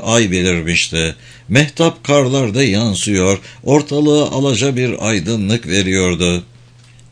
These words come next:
Gece yarısına yaklaşılırken Doktor Yüzbaşı Derviş Kuntman atını kendi haline bırakmış,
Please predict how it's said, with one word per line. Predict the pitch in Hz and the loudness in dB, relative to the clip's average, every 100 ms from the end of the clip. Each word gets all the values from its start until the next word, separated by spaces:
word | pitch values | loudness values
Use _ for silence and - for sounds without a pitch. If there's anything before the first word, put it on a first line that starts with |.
| - | 0
Gece | 139 151 | 2 2
yarısına | 196 90 71 87 85 | 2 0 -2 -2 0
yaklaşılırken | 87 85 92 92 85 85 76 98 104 | 0 0 -2 -2 0 -2 0 0 2
Doktor | 107 143 - 165 | 2 0 0 0
Yüzbaşı | 143 127 190 117 95 90 92 | 0 0 0 0 0 0 -2
Derviş | 78 87 80 76 101 | 0 0 0 -2 -2
Kuntman | - 98 101 87 67 85 95 - - - | -2 -2 -2 -4 -4 -4 -4 -8 -20 -4
atını | 135 160 160 | -4 -2 -2
kendi | 175 147 147 147 | -2 -4 -4 -2
haline | 156 139 131 120 131 | -2 -2 -2 -2 0
bırakmış, | 101 98 90 80 90 92 | 0 0 -2 -2 0 0